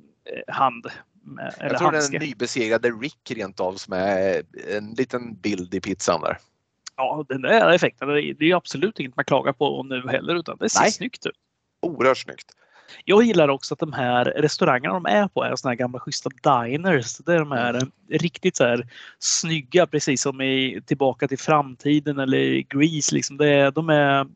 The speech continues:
Speaker 1: nej, jag gillar det.
Speaker 2: Ja, men precis, det är liksom lika mycket någon mötesplats som en restaurang, liksom. Det är liksom en gammal klassisk diner, helt klart.
Speaker 1: Ja.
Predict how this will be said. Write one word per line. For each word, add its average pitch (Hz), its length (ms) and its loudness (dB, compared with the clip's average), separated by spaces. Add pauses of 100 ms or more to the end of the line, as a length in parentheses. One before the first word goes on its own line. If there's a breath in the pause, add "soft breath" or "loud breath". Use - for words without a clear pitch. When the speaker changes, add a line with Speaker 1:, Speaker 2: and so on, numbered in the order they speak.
(360)
Speaker 1:
nej, 208 160 4
jag 214 100 2
gillar 196 240 6
det. - 100 0 (460)
Speaker 2:
Ja, 127 80 4
men 147 120 4
precis, 151 280 0
det 156 120 6
är 156 40 6
liksom 143 260 -6
lika 127 220 -2
mycket 117 280 -4
någon 107 300 -10
mötesplats 117 1040 -2
som 107 200 -2
en 107 280 -4
restaurang, 107 520 2
liksom. 98 260 -6
Det 113 80 4
är 110 40 4
liksom 98 300 -6
en 143 180 -2
gammal 139 440 4
klassisk 92 420 0
diner, 90 420 0
helt 110 260 -6
klart. - 320 -6 (880 loud breath)
Speaker 1:
Ja. 156 280 -2